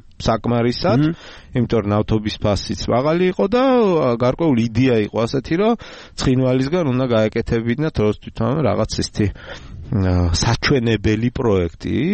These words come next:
Speaker 2: მმ.
Speaker 1: ა, და უნდა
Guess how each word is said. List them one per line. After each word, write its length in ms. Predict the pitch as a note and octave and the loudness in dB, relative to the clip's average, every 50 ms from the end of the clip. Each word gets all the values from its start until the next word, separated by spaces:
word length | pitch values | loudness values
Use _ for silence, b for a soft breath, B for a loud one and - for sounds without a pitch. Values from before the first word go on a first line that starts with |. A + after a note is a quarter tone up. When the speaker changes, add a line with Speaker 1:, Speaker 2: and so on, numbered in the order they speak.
| G#3+ G#3+ | -2 -4
Speaker 2:
მმ. 340 | - - G#2 G2+ F#2+ G#2 A2+ | -4 -2 0 2 2 2 2
Speaker 1:
ა, 140 | G#2+ G#2 G2+ G2+ G2 G2 F#2+ F#2+ F#2+ F#2+ G2 G#2 | 2 2 2 2 2 2 2 2 2 2 2 0
და 220 | - - G3 A3+ A#3+ A#3 A#3 A#3 A3 G3+ F#3+ E3 D3+ D3 C#3+ C3+ B2+ A#2+ A2+ G#2 G2 | 0 -2 0 0 2 2 2 2 2 2 2 2 2 2 2 2 2 2 0 0 0
უნდა 440 | G2 F#2 F2+ F#2 G2+ G#2 G#2 G2+ | -2 -2 -2 0 0 2 2 2